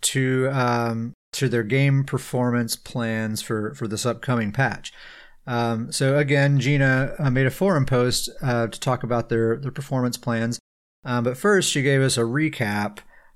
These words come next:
of Update twenty-seven's, um, performance, uh, improvements. And that's, we're in Update twenty-seven right now.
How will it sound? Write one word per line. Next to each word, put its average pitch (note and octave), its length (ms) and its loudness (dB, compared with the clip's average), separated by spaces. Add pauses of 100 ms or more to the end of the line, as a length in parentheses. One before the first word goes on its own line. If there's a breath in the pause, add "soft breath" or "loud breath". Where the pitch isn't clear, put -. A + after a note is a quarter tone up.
(120)
of B2+ 160 -6
Update A#2 340 0
twenty-seven's, A2+ 1040 0
um, G#2+ 420 -2 (140)
performance, A2 640 -2 (120)
uh, A#2 200 -2
improvements. G#2 640 -6
And A2 80 -4
that's, - 280 -2 (180)
we're C3+ 200 -2
in C3 140 2
Update A#2+ 260 0
twenty-seven A2 480 -2
right G2 140 -4
now. G2 180 -6